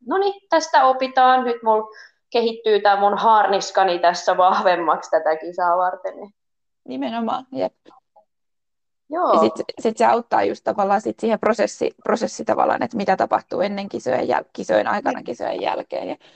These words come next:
Speaker 2: sit oppii ymmärtää sen tilanteen, että mitä, mitä on itsestä tuntunut silloin ja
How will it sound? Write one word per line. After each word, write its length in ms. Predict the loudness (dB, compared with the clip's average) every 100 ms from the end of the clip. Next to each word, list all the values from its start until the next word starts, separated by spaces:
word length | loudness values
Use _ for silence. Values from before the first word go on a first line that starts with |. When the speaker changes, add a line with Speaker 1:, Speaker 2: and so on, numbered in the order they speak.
| _
Speaker 2:
sit 220 | -10 -10 _
oppii 360 | -6 -2 -2 0
ymmärtää 420 | 0 0 0 -4
sen 220 | -4 -6 -6 -4
tilanteen, 440 | -2 -2 -4 -10
että 180 | -10 -8
mitä, 280 | -2 -2 -4 -6
mitä 260 | -2 0 -2
on 100 | -4
itsestä 360 | -10 -8 -8
tuntunut 460 | -2 0 0 -2 -6
silloin 360 | -2 0 0 0
ja 140 | -4